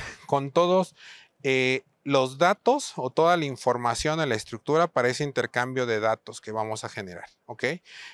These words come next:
Toda la capa que ustedes vieron de inteligencia artificial, de machine learning, cumple con esta seguridad y cumple con estas capas de, de, eh, compliance que nosotros estamos manejando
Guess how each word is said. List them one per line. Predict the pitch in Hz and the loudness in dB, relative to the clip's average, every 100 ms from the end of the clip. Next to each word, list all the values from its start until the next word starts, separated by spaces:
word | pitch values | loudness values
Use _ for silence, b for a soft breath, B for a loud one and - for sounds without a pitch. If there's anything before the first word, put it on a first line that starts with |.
| B - | B 2
Toda | 220 262 | 4 6
la | 190 | 4
capa | - _ 180 - 180 | 0 _ 0 2 -2
que | 143 | -2
ustedes | - 156 147 | 0 2 2
vieron | 143 147 143 | 0 -2 -2
de | 120 | -6
inteligencia | 117 110 - 117 131 | -6 -6 -6 -4 -4
artificial, | 123 110 104 - 120 | -4 -12 -10 -2 -2
de | 120 | 0
machine | 107 98 - 127 | -6 -6 -6 -4
learning, | 120 117 139 151 B B B - | -4 -4 -6 -12 B B B -2
cumple | 180 170 170 | 0 2 0
con | 156 131 | 0 -4
esta | 131 - 139 | -6 -4 -4
seguridad | 123 120 104 107 95 - _ | -4 -10 -10 -10 -12 -12 _
y | 151 | -6
cumple | - 156 165 | -6 -4 -4
con | 139 135 | -4 -4
estas | 135 143 - | -6 -6 -2
capas | 135 127 131 123 | -2 0 -2 0
de, | 123 147 151 B - | -2 -4 -6 B -6
de, | 117 113 113 113 - | -4 -2 -4 -6 -10
eh, | 113 | -10
compliance | - 123 135 131 123 117 | -4 -2 2 2 2 -4
que | 110 | -8
nosotros | 101 117 117 | -6 -4 -4
estamos | - 113 | -2 -4
manejando | 110 98 98 107 87 | -6 -10 -10 -12 -14